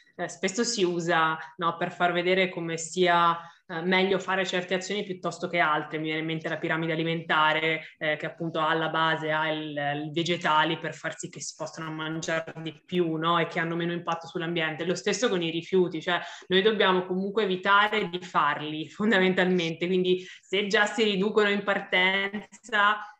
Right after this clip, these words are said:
eh, siamo, siamo molto bravi, quindi banalmente, eh, comprare qualcosa,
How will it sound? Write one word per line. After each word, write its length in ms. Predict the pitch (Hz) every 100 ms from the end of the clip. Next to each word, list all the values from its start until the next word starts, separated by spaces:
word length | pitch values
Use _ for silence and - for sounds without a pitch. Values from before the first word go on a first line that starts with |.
| -
eh, 520 | 180 170 160 160 160
siamo, 760 | - 175 165 165 160 160 160
siamo 200 | 147 175
molto 360 | 170 185 185 190
bravi, 600 | 170 151 147 151 151 156
quindi 460 | 170 175 165 160 170
banalmente, 720 | 170 175 185 165 170 170 175
eh, 220 | 170 170 - - 165 156 151 160
comprare 540 | 165 165 165 160 165 160
qualcosa, 800 | 165 160 160 160 151 160 156